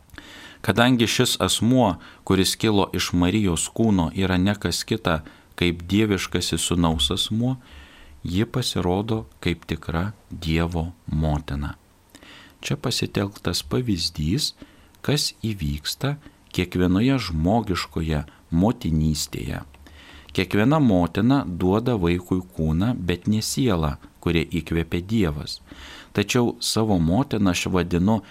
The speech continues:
ne mano kūno motina, bet tiesiog mano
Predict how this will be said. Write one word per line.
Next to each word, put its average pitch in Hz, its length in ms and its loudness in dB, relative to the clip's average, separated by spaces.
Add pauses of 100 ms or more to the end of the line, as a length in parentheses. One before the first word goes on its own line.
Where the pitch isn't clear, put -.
(160)
ne 87 160 6
mano 98 340 4 (240)
kūno 113 400 4
motina, 82 640 2 (400)
bet 90 240 0
tiesiog 107 480 -2 (320)
mano 85 560 2